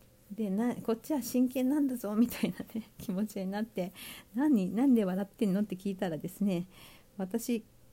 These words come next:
の背丈が小さすぎて、えっと、下から見ると運転席に誰もいないように見えたって言って、それでね、私がす-、どんだけ必死になって、<laughs> ここまで材料を持ってきたんだっていうのも、も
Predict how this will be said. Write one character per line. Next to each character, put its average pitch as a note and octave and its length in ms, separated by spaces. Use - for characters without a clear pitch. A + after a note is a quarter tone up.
の A3 160
背 G#3+ 160
丈 A#3+ 280
が F#3 100
小 G#3 240
さ G#3 140
す A3 140
ぎ E3+ 140
て、 - 240
え F#3 80
っ F3+ 40
と、 F3+ 160
下 A3 220
か B3 120
ら B3 100
見 B3 140
る F#3 120
と F#3+ 280
運 G#3+ 160
転 A3+ 220
席 F3+ 320
に E3 80
誰 F3+ 220
も G#3 140
い F#3 140
な A#3+ 80
い G3+ 120
よ F3+ 100
う - 20
に D#3 120
見 E3 120
え E3+ 80
た - 140
っ - 20
て - 160
言 E3 80
っ - 20
て、 F3+ 360
そ - 140
れ F3 100
で E3+ 120
ね、 F3+ 280
私 F#3 340
が F#3+ 180
す-、 - 180
ど G#3+ 140
ん C#4+ 80
だ D4 100
け A#3+ 120
必 F#3 200
死 G3+ 200
に F#3+ 120
な G3+ 100
っ G#3 40
て、 F3+ 240
<laughs> - 340
こ G#3 120
こ G#3+ 140
ま G#3+ 160
で F3 200
材 F#3+ 180
料 G#3 160
を E3 40
持 F3+ 120
っ - 20
て A3 160
き - 60
た F#3+ 120
ん F3+ 100
だ E3+ 120
っ E3 40
て - 320
い E3+ 80
う F3 100
の D#3 140
も、 E3 200
も D#3 360